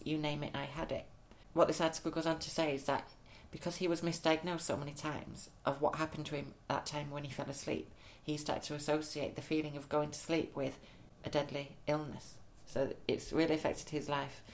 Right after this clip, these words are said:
He says, "When it's, when I sleep, it's because I fall asleep, but still my mind plays tricks on me, reacting as a self-defense mechanism to keep my consciousness from relaxing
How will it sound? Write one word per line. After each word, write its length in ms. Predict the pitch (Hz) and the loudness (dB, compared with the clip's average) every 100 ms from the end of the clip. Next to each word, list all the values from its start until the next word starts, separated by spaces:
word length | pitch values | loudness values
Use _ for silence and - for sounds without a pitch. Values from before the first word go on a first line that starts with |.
| - - - | -14 -4 2
He 80 | |
says, 220 | 151 156 156 | 4 6 6
"When 100 | 160 | 2
it's, 300 | - - - - - - - - | 0 -4 -8 -16 -20 -18 -18 0
when 180 | 160 180 | 6 8
I 200 | 185 175 170 | 8 4 0
sleep, 400 | - - 139 - | 0 4 4 2
it's 200 | - - | 0 0
because 260 | - - 151 | -2 -2 2
I 80 | 143 | 2
fall 280 | - 156 147 | 4 4 4
asleep, 400 | 147 127 135 - - - - - | 0 -2 -2 -4 -10 -16 -16 -2
but 140 | - - | 0 2
still 260 | - 160 | 4 4
my 160 | 156 151 | 6 4
mind 300 | 156 156 156 | 4 2 2
plays 220 | 156 151 | 0 2
tricks 320 | - - - | 4 4 2
on 120 | 147 143 | -4 -4
me, 160 | 131 - - - | -6 -8 -6 2
reacting 400 | 143 - 156 147 | 2 2 -2 0
as 100 | 147 | -2
a 60 | |
self-defense 640 | 151 147 147 156 165 156 - | 2 4 4 0 0 0 -2
mechanism 480 | 143 147 147 147 143 | -4 -6 -6 -6 -6
to 100 | - | -4
keep 220 | 170 - | 0 2
my 140 | 147 | 0
consciousness 720 | 151 - 170 - - 143 143 - | 0 -4 -4 -4 -6 -6 -8 0
from 260 | 156 156 | 2 4
relaxing 540 | 156 156 - - 143 | 2 0 -4 -8 -8